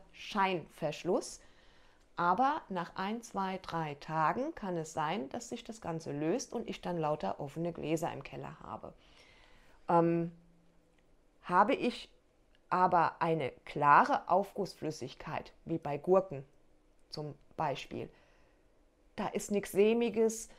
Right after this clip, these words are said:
Ein Senfkorn drückt sich niemals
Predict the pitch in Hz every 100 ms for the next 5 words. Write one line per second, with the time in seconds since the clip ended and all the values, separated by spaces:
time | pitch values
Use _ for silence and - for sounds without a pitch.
0 | - _ - 202 208 - 330 - - 165
1 | 160 - 214 226 226 190 - 202 240 330
2 | 302 202 156 147 - -